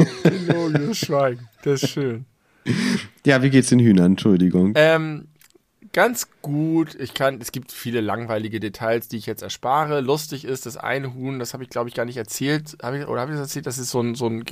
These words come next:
Speaker 2: abgedrehten Kopf hat?
Speaker 1: Nee, abgedrehter
Speaker 2: So,
Speaker 1: Kopf
Speaker 2: so,
Speaker 1: hast du,
Speaker 2: so
Speaker 1: glaub ich,
Speaker 2: ein,
Speaker 1: nicht
Speaker 2: wie,
Speaker 1: erzählt.
Speaker 2: wie heißt das? Äh, ein Wendehals heißt das.
Speaker 1: Mhm.
Speaker 2: Das ist ein Wendehals, das eine Huhn. Immer wenn das Stress hat, dreht es so den Kopf, äh, äh, so um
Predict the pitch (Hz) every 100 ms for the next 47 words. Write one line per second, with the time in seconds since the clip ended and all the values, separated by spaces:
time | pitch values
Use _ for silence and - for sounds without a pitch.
0 | - 127 - 127 - - _ - 139 139
1 | 120 135 156 170 190 - - - - -
2 | _ _ _ _ _ - 78 82 - 123
3 | 95 98 131 113 143 156 135 95 131 -
4 | 87 131 135 139 135 147 196 - 196 -
5 | 143 156 139 147 131 160 208 120 107 87
6 | 90 - 95 - 131 101 104 143 185 -
7 | 90 98 147 131 98 101 101 - 113 104
8 | 107 104 123 170 - - - - - 151
9 | 180 165 170 156 - 135 202 226 104 101
10 | 180 - - _ _ _ 139 170 185 160
11 | 165 160 156 151 - 208 202 - - _
12 | - 160 170 139 123 156 147 143 143 139
13 | 139 135 127